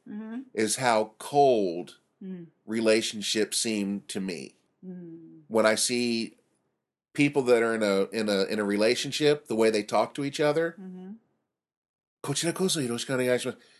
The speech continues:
Speaker 2: You know, they're really formal and polite with each other.
Speaker 1: Mm-hmm.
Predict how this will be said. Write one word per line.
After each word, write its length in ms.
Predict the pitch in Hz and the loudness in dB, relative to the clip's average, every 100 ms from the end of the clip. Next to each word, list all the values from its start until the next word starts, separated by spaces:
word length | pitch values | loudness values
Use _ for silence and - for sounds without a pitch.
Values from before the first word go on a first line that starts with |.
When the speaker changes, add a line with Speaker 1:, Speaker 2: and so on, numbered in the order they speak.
| - | 0
Speaker 2:
You 80 | 123 | 4
know, 60 | |
they're 160 | 113 117 | 6 4
really 600 | 107 123 135 127 117 107 - | 2 2 4 4 2 -6 -8
formal 580 | - 127 135 139 139 139 | 0 4 4 4 2 2
and 120 | 110 | 0
polite 360 | 120 117 120 135 | 0 4 4 2
with 140 | 143 | -2
each 160 | 143 160 | -2 0
other. 360 | 151 170 185 - | 2 0 -4 -12
Speaker 1:
Mm-hmm. 260 | 196 190 | -12 -12